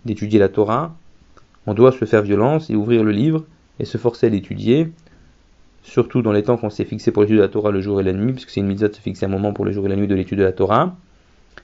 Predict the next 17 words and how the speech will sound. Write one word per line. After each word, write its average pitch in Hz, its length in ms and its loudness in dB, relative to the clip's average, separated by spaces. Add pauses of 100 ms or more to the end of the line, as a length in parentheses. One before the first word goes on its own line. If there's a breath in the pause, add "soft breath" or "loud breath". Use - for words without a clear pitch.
(140)
Il 117 100 -4
faut 117 100 4
détacher 117 320 2
ses 113 120 -6
pensées 110 320 -2
donc 101 200 -4
de 98 80 -4
toutes 110 240 -8
ces, 104 380 0 (180)
ces - 180 -2
non-envies 107 460 2
d'étudier, 104 540 -2 (600 soft breath)
et - 80 -4
c'est 139 140 0
de 139 60 -6
cette 120 140 0
manière 117 500 -2